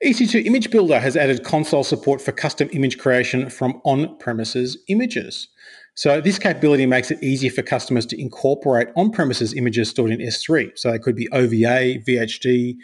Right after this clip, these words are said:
V H D X, V M D K, and raw format into your E C two image pipelines.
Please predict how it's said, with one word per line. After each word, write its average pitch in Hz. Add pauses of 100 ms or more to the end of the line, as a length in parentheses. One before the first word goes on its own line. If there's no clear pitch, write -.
(240)
V 135
H 127
D 123
X, 120
V 127
M 120
D 113
K, 113
and 107
raw 120
format 117 (440)
into 175
your 143
E 143
C 135
two 120
image 131 (100)
pipelines. -